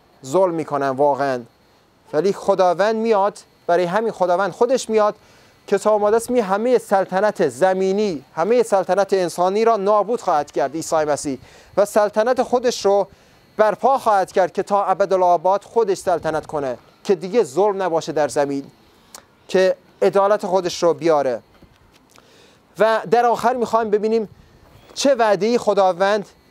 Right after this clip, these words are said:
به کسانی که عدالت رو و انصاف رو نگاه می‌دارند داده است. چه وعده‌ای خداوند داده؟ اگه عدالت و انصاف داشته باشیم توی زندگی،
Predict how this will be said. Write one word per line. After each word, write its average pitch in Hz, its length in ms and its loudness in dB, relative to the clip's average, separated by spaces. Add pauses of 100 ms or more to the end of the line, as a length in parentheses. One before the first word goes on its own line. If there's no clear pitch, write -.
(640)
به 208 120 4
کسانی 233 480 0
که 226 140 0
عدالت 208 600 0
رو 170 300 0 (600)
و 196 100 4
انصاف 220 460 0
رو 185 140 0
نگاه 180 320 0
می‌دارند 175 540 0
داده 175 340 2
است. 147 220 -4
چه 277 160 0
وعده‌ای 208 400 0
خداوند 170 440 0
داده؟ 151 160 0
اگه 247 240 2
عدالت 214 360 2
و - 20 2
انصاف 202 360 -2
داشته 190 280 -2
باشیم 185 240 -2
توی 196 200 0
زندگی، 185 480 0